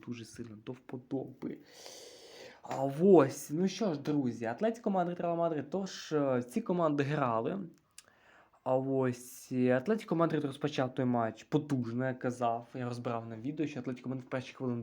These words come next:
десять був набагато сильнішим. І вони забили, з кутового забили. Але Реал Мадрид, знаєте, душить суперника, пос-, ну, це так, е, ну, скажімо так, е,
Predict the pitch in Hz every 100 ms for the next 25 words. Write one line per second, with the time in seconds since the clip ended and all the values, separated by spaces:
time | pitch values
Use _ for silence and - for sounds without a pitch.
0 | 113 160 165 - 117 123 120 110 110 104
1 | 113 - - 113 120 131 101 - - -
2 | - - - - 110 123 127 135 123 156
3 | 151 135 113 113 - - - 123 123 127
4 | 202 202 165 156 151 147 135 127 123 -
5 | - - - - 254 233 220 208 202 196
6 | 180 196 190 139 139 156 151 147 135 120
7 | 147 147 120 - - 127 151 160 160 147
8 | 127 127 - 135 123 - 156 156 135 123
9 | - 127 123 - 127 120 117 110 _ _
10 | _ _ _ _ _ _ _ - _ _
11 | - 127 - 143 151 139 131 127 - 113
12 | 117 _ -